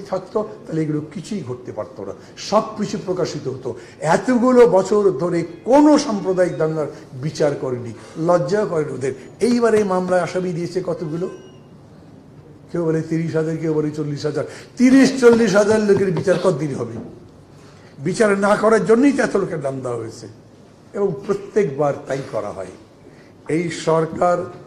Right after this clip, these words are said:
সাম্প্রদায়িকতা ঘরের মধ্যে পুষে রাখে, যখন দরকার তখন সেটাকে কাজে লাগায়, যখন যখন যেই কৌশল নিলে তাদের ক্ষমতাকে পোক্ত করবার মতো ব্যাপার হয়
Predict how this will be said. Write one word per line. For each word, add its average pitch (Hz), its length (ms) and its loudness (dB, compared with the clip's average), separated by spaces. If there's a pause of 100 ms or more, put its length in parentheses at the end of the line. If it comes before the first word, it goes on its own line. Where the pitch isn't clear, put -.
(380)
সাম্প্রদায়িকতা 165 960 -2
ঘরের 135 360 -6
মধ্যে 135 280 -8
পুষে 135 400 -10
রাখে, 98 280 -10 (540)
যখন 185 360 -2
দরকার 160 420 0 (140)
তখন 151 300 -6
সেটাকে 135 400 -10
কাজে 117 300 -6
লাগায়, 143 280 -4 (840)
যখন 220 520 4
যখন 185 460 0
যেই 160 360 -2 (100)
কৌশল 175 460 -2
নিলে 180 320 -2 (280)
তাদের 139 240 2 (140)
ক্ষমতাকে 180 720 -2
পোক্ত - 520 -6
করবার 185 400 0
মতো 175 200 -6
ব্যাপার 156 280 -6
হয় 190 140 -4